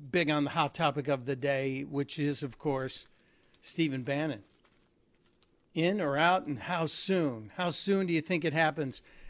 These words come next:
And, uh, I got into a little bit of a Twitter kerfuffle yesterday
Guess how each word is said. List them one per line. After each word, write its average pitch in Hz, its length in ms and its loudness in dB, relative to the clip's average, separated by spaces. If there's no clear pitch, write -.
And, 233 640 2
uh, 185 380 8
I 190 100 2
got 269 260 4
into 262 380 4
a 190 40 6
little 233 340 6
bit 180 260 6
of 156 140 6
a 143 160 6
Twitter 202 420 2
kerfuffle 165 1000 4
yesterday 185 840 6